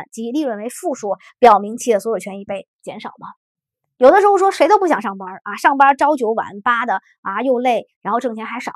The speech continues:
谁都想创业。但是您知道吗？创业真的是有风险的，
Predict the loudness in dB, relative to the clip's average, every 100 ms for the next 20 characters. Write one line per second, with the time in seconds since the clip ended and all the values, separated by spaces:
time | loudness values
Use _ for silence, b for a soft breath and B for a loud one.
0 | -8 -6 -6 -6 -6 -10 -14 -10 -12 -12
1 | b b 0 0 -4 -4 -4 -6 -10 -6
2 | -4 -4 -8 -10 -12 -14 -14 -16 -16 -16